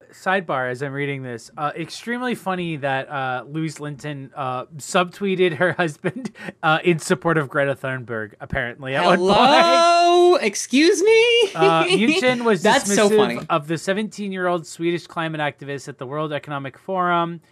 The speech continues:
Speaker 1: Uh, he was asked, "Greta Thunberg has called for a public and private sector divestment from fossil fuel companies. Does this pose a threat to U S economic growth?" And he goes, "Is she the chief economist or who is she?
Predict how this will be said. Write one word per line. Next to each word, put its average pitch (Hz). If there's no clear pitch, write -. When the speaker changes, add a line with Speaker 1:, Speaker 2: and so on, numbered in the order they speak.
Speaker 1:
Uh, 127
he -
was 147
asked, 156
"Greta 151
Thunberg 156
has 139
called 147
for 156
a 143
public 143
and 135
private 139
sector 139
divestment 135
from 127
fossil 175
fuel 160
companies. 151
Does 135
this 135
pose 131
a 120
threat 135
to 135
U 123
S 120
economic 120
growth?" 160
And 143
he 143
goes, 143
"Is 143
she 185
the 202
chief 220
economist 214
or 170
who 180
is 170
she? 135